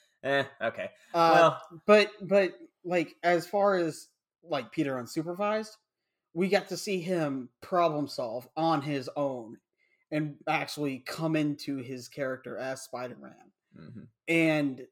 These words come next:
Speaker 2: to celebrate that, you know, comes the, the laughter, the pain, the tragic backstory.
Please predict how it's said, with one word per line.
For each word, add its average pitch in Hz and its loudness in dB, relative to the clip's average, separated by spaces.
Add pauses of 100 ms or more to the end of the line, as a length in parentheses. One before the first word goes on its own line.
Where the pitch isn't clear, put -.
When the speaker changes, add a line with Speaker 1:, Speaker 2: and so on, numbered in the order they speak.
(380)
Speaker 2:
to 147 -12
celebrate 226 -2
that, 156 -2
you 156 -2
know, 139 -4 (720)
comes 160 4 (180)
the, 139 -2
the 143 4
laughter, 135 -4 (280)
the 135 -8
pain, 131 -2 (540)
the 143 -2
tragic 143 -2
backstory. 127 -8